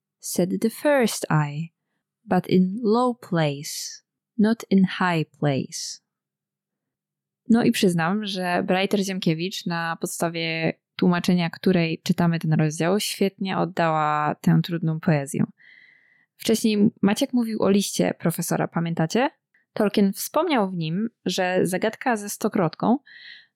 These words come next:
to zasadniczo filologiczne wyjaśnienie etymologii słowa daisy, czyli stokrotka po angielsku, ubrane w poezję. I specjalnie użyłam tutaj słowa poezja w takim jakby cudzysłowiu,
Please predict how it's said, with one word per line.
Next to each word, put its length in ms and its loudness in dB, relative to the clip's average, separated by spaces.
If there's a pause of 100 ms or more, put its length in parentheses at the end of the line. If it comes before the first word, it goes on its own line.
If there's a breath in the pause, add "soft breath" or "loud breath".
(140)
to 160 0
zasadniczo 840 0
filologiczne 960 0
wyjaśnienie 640 2
etymologii 600 2
słowa 500 0
daisy, 640 0 (320)
czyli 320 -4
stokrotka 600 -2
po 80 0
angielsku, 520 -2 (880 soft breath)
ubrane 400 4
w 100 -18
poezję. 520 2 (760)
I 360 2
specjalnie 520 0
użyłam 960 -2
tutaj 500 0
słowa 380 0
poezja 720 -2
w 80 -20
takim 240 -10
jakby 240 -6
cudzysłowiu, 720 0